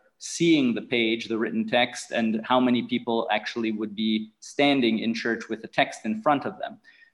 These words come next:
Um, so I think the importance of access, uh,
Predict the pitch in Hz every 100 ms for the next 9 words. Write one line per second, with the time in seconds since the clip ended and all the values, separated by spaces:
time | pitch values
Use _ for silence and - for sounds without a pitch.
0 | _ 117 117 110 110 107 110 110 - 123
1 | 120 117 127 107 101 117 113 110 120 117
2 | - 165 139 127 - - 113 107 - -
3 | - - - 139 - - - 120